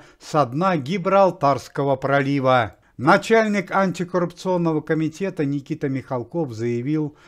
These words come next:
что так как все эти богатства принадлежат Российской Федерации,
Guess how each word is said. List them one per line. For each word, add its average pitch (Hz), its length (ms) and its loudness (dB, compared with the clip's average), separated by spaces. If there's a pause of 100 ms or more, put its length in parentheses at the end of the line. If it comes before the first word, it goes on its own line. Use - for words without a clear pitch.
(120)
что - 280 -4
так 170 300 -2
как 143 200 -4
все 147 300 -4
эти 127 140 -8
богатства 139 800 -2 (280)
принадлежат 143 680 0
Российской 135 600 -6
Федерации, 135 880 -4